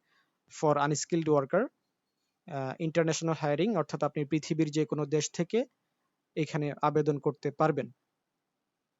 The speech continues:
তারপর দেখতে পাচ্ছি আমরা জব সামারিতে, আহ, জব টাইটেল হিসেবে দেখতে পাচ্ছি আনস্কিলড ওয়ার্কার, অর্থাৎ আপনাকে এখানে কোনো কাজের স্কিল জানতে হবে না।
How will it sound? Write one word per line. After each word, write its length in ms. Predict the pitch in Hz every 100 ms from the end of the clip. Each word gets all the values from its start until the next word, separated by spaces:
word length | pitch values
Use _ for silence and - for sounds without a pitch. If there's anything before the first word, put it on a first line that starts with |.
| _ _ -
তারপর 320 | 180 190 196
দেখতে 240 | 170 151
পাচ্ছি 280 | 170 160 -
আমরা 140 | 165 160
জব 240 | 151 147
সামারিতে, 640 | - 147 143 143 143 170 240 _ _ _ _ _
আহ, 300 | - 139 135 131
জব 200 | 156 147
টাইটেল 260 | - 151 160
হিসেবে 260 | 151 165 147
দেখতে 240 | 147 151
পাচ্ছি 360 | 147 139 170 175
আনস্কিলড 500 | 151 156 - - 165
ওয়ার্কার, 380 | 151 139 170 214
অর্থাৎ 320 | 156 - 151
আপনাকে 380 | 147 - 143 156
এখানে 260 | 147 151 143
কোনো 420 | 151 147 143 131
কাজের 340 | - 143 147 143
স্কিল 320 | - - 160
জানতে 300 | 156 143 156
হবে 240 | 147 143
না। 140 | 147